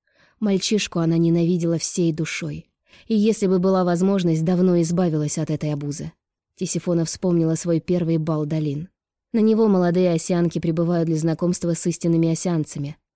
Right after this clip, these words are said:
Отец Тисифоны дал четкие указания, кого она должна была увлечь.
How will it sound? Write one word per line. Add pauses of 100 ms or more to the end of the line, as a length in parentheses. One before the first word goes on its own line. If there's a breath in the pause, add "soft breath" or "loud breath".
Отец
Тисифоны
дал
четкие
указания, (320)
кого
она
должна
была
увлечь.